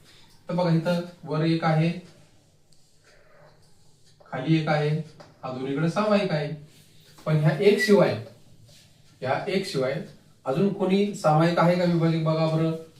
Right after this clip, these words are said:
तर नाहीये. इथं दोन आहे, खाली दोन नाहीये, इथं तीन आहे, वर तीन नाहीये, इथं पाच आहे, खाली पाच नाहीये, इथं अकरा आहे, वर अकरा नाहीये, वर दहा आहे, खाली दहा नाहीये, खाली तेहतीस आहे पण वर तेहतीस नाही. म्हणजे काय झालं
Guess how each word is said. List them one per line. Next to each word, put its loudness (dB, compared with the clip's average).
तर -4
नाहीये. 0
इथं -2
दोन 2
आहे, 4
खाली 2
दोन 4
नाहीये, 0
इथं -2
तीन 2
आहे, 2
वर -2
तीन 2
नाहीये, -4
इथं -4
पाच 0
आहे, -2
खाली -4
पाच 2
नाहीये, -2
इथं -2
अकरा -2
आहे, -2
वर -4
अकरा -6
नाहीये, -8
वर 4
दहा 2
आहे, -2
खाली -8
दहा -6
नाहीये, -8
खाली -8
तेहतीस -2
आहे -4
पण -2
वर 2
तेहतीस -6
नाही. -14
म्हणजे -4
काय 2
झालं 4